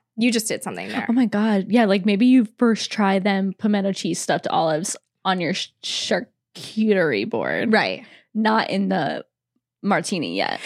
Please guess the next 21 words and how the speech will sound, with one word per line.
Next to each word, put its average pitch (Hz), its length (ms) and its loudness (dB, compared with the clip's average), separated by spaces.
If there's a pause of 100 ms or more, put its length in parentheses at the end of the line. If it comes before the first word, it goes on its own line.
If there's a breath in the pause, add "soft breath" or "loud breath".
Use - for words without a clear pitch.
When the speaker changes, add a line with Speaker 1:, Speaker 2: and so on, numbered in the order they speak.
Speaker 1:
Yeah, 247 240 4
because 247 300 0
I 247 80 4
don't 233 100 2
know 240 120 2
how 247 120 0
that 226 160 2
would 208 140 -2
Speaker 2:
It - 20 -4
Speaker 1:
translate. 190 540 0
Speaker 2:
might 226 120 4
be, 254 100 6
like, 240 180 2
milky. 147 840 -6 (140)
Speaker 1:
Yeah. - 360 -2 (140)
Speaker 2:
Even 240 220 0
though, 247 180 0
like, 196 260 -6 (440)
ah, 196 320 -6 (460 loud breath)
it's - 160 0
just, 415 260 0